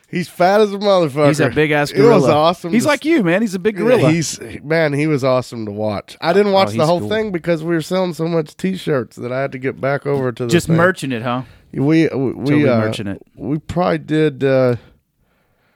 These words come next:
Speaker 1: maybe ten thousand in merch for a
Speaker 2: Damn.
Speaker 1: day.
Speaker 2: That's pretty good, man.
Speaker 1: Yeah, then we were, then we were out of merch, and we had to order merch, and,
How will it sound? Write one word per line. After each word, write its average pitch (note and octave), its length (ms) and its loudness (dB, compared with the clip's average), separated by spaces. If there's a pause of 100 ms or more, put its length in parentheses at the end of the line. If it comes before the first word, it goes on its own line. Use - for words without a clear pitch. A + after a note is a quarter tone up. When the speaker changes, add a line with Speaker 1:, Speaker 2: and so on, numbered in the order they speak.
(160)
Speaker 1:
maybe C3+ 240 -4
ten C#3 260 -2
thousand C3 480 -2
in A#2+ 180 -2
merch B2 280 -4
for - 60 -6
a - 40 -4
Speaker 2:
Damn. A2 280 0
Speaker 1:
day. A#2+ 320 -4 (160)
Speaker 2:
That's - 180 -6
pretty E3 200 0
good, B2+ 260 -2
man. G#2 100 -2
Speaker 1:
Yeah, B2+ 220 2
then F3+ 140 2
we E3+ 80 2
were, C#3+ 260 2
then A#3+ 140 4
we F3 140 2
were C#3 140 2
out E3+ 180 2
of C#3+ 60 -6
merch, C3 360 -4
and C3 180 -4
we B2+ 100 -2
had C3 160 0
to B2 60 -2
order C#3+ 320 0
merch, C3+ 440 -2
and, A2 240 -8